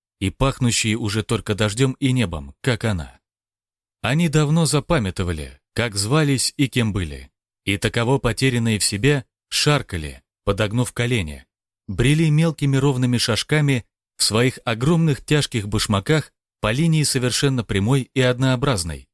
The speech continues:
среди извилистых и замысловатых дорог прочих прохожих. Посвежевшие от холода и погруженные в насущные дела дня,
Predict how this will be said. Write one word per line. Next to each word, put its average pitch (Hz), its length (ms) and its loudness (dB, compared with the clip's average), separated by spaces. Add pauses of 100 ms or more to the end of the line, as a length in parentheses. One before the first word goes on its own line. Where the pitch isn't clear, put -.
(160)
среди 107 400 -2
извилистых 117 760 -2 (140)
и 110 60 0
замысловатых 110 720 0
дорог 113 460 -2 (120)
прочих 113 440 0
прохожих. 85 640 -4 (720)
Посвежевшие 107 720 0
от 104 100 -4
холода 95 560 -2 (120)
и 104 100 0
погруженные 113 760 0
в 98 80 -6
насущные 107 560 0
дела 110 260 0
дня, 120 340 0